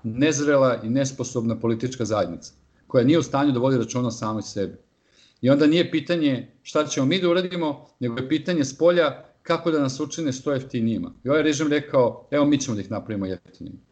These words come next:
Mi ćemo da ih prodamo za male pare.” Odgovor na to nije, „Dajte više para da živimo bolje”, jer smo onda i dalje u tom podređenom položaju. Odgovor na, na to je, „Dajte da jednom odrastemo.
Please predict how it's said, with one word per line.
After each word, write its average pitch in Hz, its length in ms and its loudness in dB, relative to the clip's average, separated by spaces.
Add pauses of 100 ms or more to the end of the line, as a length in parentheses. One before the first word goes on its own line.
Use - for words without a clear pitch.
Mi 170 140 2
ćemo 156 160 2
da 131 100 4
ih 120 160 0
prodamo 131 640 0
za 123 140 -2
male 117 300 0
pare.” 98 200 -4 (800)
Odgovor 185 400 6
na 156 100 -2
to 190 200 2
nije, 180 320 -2
„Dajte 160 440 0
više - 280 -8
para 135 240 2
da 113 120 -2
živimo 120 360 -4
bolje”, 95 360 -6 (340)
jer 117 120 -6
smo 143 140 -2
onda 151 120 2
i 131 60 0
dalje 147 420 0
u 131 100 -4
tom 131 200 -4
podređenom 113 440 -2
položaju. 110 280 -2
Odgovor 147 260 2
na, 131 120 0 (360)
na 117 100 -6
to 147 220 2
je, 135 240 -2 (140)
„Dajte 135 300 2
da 135 100 -2
jednom 139 280 0
odrastemo. 110 560 0